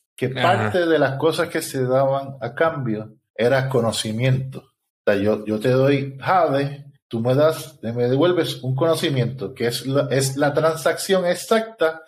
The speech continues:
Speaker 1: que ocurre en la universidad. Yo voy,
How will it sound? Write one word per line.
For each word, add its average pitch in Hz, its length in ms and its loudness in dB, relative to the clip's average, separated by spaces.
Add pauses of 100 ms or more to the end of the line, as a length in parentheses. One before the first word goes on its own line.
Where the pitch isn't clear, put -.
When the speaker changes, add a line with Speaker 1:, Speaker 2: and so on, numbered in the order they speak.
(260)
Speaker 1:
que 123 140 0
ocurre 196 600 0
en 123 120 -2
la 117 100 2
universidad. 113 760 0 (260)
Yo 127 560 0 (100)
voy, 185 480 2